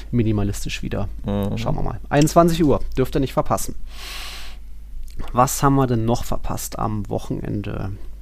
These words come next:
Speaker 1: Gab ja noch ein paar andere Spielchen. Was fällt dir so ein?
Speaker 2: Mir fällt ein, dass wir einen kleinen Aufreger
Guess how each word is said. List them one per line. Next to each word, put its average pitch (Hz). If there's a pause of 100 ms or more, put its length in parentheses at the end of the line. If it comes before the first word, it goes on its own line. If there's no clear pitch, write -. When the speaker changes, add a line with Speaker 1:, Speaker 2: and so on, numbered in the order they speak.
Speaker 1:
Gab 110
ja 107
noch 117
ein 131
paar 120
andere 160
Spielchen. 175
Was 156
fällt -
dir 160
so 156
ein? 151 (140)
Speaker 2:
Mir 120
fällt 123
ein, 127
dass 123
wir 117
einen 113
kleinen 107
Aufreger 131